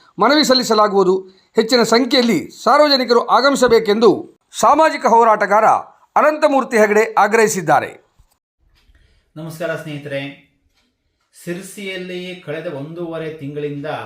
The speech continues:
Speaker 2: ಖಾಯಂ ತಹಸೀಲ್ದಾರೇ ಇಲ್ಲ. ಇದ್ದಂತಹ ಶ್ರೀಧರ ಮಂದಲಮನಿಯವರಿಗೆ ವರ್ಗಾವಣೆ ಆಯಿತು. ವರ್ಗಾವಣೆ ಆದಮೇಲೆ ದಾಂಡೇಲಿ ಒಬ್ಬ ಅಧಿಕಾರಿಗೆ ಇನ್‌ಚಾರ್ಜ್ ಕೊಡ್ತಾರೆ.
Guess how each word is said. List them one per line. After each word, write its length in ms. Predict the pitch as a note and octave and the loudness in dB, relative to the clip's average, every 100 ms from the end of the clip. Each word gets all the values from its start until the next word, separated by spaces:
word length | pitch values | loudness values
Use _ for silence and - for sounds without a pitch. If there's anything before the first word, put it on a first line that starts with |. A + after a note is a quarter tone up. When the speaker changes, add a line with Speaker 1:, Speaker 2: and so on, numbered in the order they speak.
| A2+ - _ _ _ _ _ | -16 -20 _ _ _ _ _
Speaker 2:
ಖಾಯಂ 420 | C3+ C#3+ D#3+ E3 | -12 -8 -8 -12
ತಹಸೀಲ್ದಾರೇ 680 | C3+ C3 D3+ D#3+ C#3+ C3+ B2+ | -14 -12 -12 -12 -12 -12 -12
ಇಲ್ಲ. 220 | C3+ G#2+ G#2+ - _ _ _ _ _ _ _ | -14 -14 -20 -20 _ _ _ _ _ _ _
ಇದ್ದಂತಹ 720 | C#3 C#3 F3+ F3 F3 F3 F3 - | -16 -10 -8 -8 -10 -10 -10 -10
ಶ್ರೀಧರ 320 | C#3 D#3+ E3 | -12 -10 -10
ಮಂದಲಮನಿಯವರಿಗೆ 1400 | C#3+ C#3+ D#3+ D#3+ D3+ D3 C#3+ C3+ C#3 C3+ D#3 E3 E3+ C3 | -10 -12 -10 -10 -10 -10 -10 -10 -12 -14 -12 -12 -14 -14
ವರ್ಗಾವಣೆ 500 | C3 C#3+ D3 C#3+ C3+ | -12 -8 -8 -8 -10
ಆಯಿತು. 600 | B2 A#2+ C3 C3+ C#3 C#3 - - - - - - | -12 -16 -16 -14 -14 -16 -18 -18 -16 -18 -18 -10
ವರ್ಗಾವಣೆ 600 | D3+ D#3 F#3+ F#3 F#3 F3 | -10 -6 -4 -2 -4 -8
ಆದಮೇಲೆ 880 | D3+ D3+ D3+ D3 C#3+ D3+ D#3+ D#3 - | -10 -10 -12 -12 -10 -8 -10 -12 -14
ದಾಂಡೇಲಿ 480 | A#2 D#3+ E3+ E3+ | -12 -8 -8 -6
ಒಬ್ಬ 200 | D#3 C#3 | -8 -8
ಅಧಿಕಾರಿಗೆ 500 | C3+ C#3+ D3 C#3+ C#3+ | -10 -12 -12 -10 -10
ಇನ್‌ಚಾರ್ಜ್ 500 | C#3 B2+ - D3 B2+ | -12 -14 -12 -8 -8
ಕೊಡ್ತಾರೆ. 840 | - C3 A2+ A#2 A#2 B2 B2+ B2 | -10 -16 -14 -14 -14 -14 -14 -18